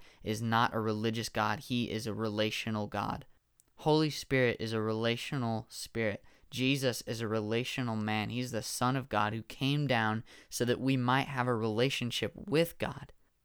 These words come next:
So it's never been about religion, God. It's always been about relationship. And this is one of the tactics the enemy uses. He tries to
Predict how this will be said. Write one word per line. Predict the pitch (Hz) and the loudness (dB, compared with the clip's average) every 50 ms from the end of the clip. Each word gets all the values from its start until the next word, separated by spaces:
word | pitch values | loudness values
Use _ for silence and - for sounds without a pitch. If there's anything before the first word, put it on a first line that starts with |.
| _ _ _ _ _ - _ _ | _ _ _ _ _ -20 _ _
So | - - - 87 | -8 -4 -2 -2
it's | 120 - 131 | -2 -2 -2
never | 131 127 131 135 147 156 170 156 | -2 0 2 2 4 4 4 2
been | - - 131 131 | 4 4 2 2
about | 131 123 120 120 127 - | 2 0 0 0 0 0
religion, | - 110 110 113 127 143 143 139 123 110 | 0 -2 0 0 0 0 2 0 0 0
God. | 107 120 110 | -2 -2 -2
It's | 110 113 - - - | -4 -6 -6 -2 0
always | - 143 156 165 175 165 - | 0 2 2 2 0 -2 -2
been | - _ - - 123 131 135 131 117 - _ _ _ _ _ _ - | -6 _ -6 -4 -2 0 0 -2 -4 -8 _ _ _ _ _ _ -6
about | - 117 117 - 120 120 123 - | -6 -4 -2 0 2 2 2 2
relationship. | - 117 110 110 110 113 - - 110 - - - - - | 2 0 2 2 0 0 -2 -6 -4 -4 -4 -4 -2 0
And | 120 123 | 0 0
this | 139 151 160 | 2 2 0
is | 156 135 - - - - - - - - | -2 -2 -4 -8 -16 -20 -20 -20 -8 0
one | - 135 143 | 4 4 6
of | 147 131 | 6 4
the | 120 | 2
tactics | - - - 120 123 - - 135 113 - - | 2 6 6 6 6 6 2 -2 -2 -2 -2
the | - 127 101 | -2 -2 0
enemy | 107 123 127 127 120 | 2 2 2 2 2
uses. | 113 110 110 117 135 147 135 117 104 101 | 2 2 2 2 2 2 2 0 0 0
He | 131 123 113 | -2 -2 -2
tries | - - - 123 120 120 120 | -2 0 2 2 2 2 0
to | - - 107 107 | 0 -2 -2 -2